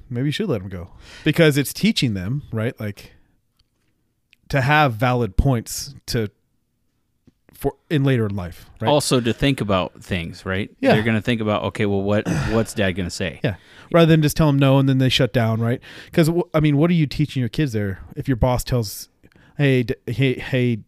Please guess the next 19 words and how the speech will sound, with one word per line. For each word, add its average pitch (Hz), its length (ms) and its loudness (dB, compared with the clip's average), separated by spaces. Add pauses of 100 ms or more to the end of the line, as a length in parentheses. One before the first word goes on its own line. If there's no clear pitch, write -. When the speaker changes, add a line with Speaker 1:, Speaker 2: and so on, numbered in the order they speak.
(100)
Speaker 1:
Dan, 120 520 -2
right, 131 220 0
I 123 120 -2
need 123 360 0
a 110 100 -6
raise." 107 440 -2 (480)
And, 113 520 -6 (580)
um, 98 420 -10 (760)
no. 113 420 -4 (1040)
It, 123 180 -6 (180)
you're 147 240 2
teaching 180 400 2
your 131 100 2
kid 131 200 0
just 127 180 -2
to 123 60 -2
accept 135 420 -2
the 104 100 -4
no. 113 380 -2